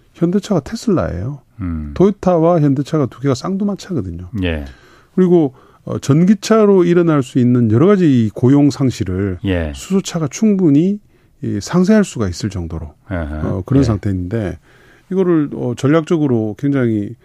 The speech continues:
Speaker 1: 에, 계속 육성을 해야죠.
Speaker 2: 아.
Speaker 1: 예. 최근에 이제 이런, 어, 수소에 대한 지원들이 많아지면서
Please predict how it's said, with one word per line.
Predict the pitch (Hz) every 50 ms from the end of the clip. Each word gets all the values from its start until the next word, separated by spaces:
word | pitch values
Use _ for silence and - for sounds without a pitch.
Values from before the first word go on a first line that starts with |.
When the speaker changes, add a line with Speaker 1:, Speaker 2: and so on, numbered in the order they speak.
| _ _ _ _ _ _
Speaker 1:
에, | - 98 95 95 95 -
계속 | - 104 98 - 135 127 - _ - -
육성을 | 131 151 165 - - - 240 208 143 95
해야죠. | 82 78 73 - - - - - _ _
Speaker 2:
아. | - 92 87 85 82 80 78 76 73
Speaker 1:
예. | 87 85 82 87 104 135 - - 165
최근에 | 143 - - 196 202 202 196 185
이제 | 165 165 165 160
이런, | 151 - 175 175 196 190 185 185 180 175 170 170 - _ _ _ _ _ -
어, | 131 127 123
수소에 | - - - 175 202 202 180
대한 | 160 147 127
지원들이 | 123 165 165 165 156 156 127
많아지면서 | 98 95 101 123 143 135 127 107 101 95 90 95 117 160 160 123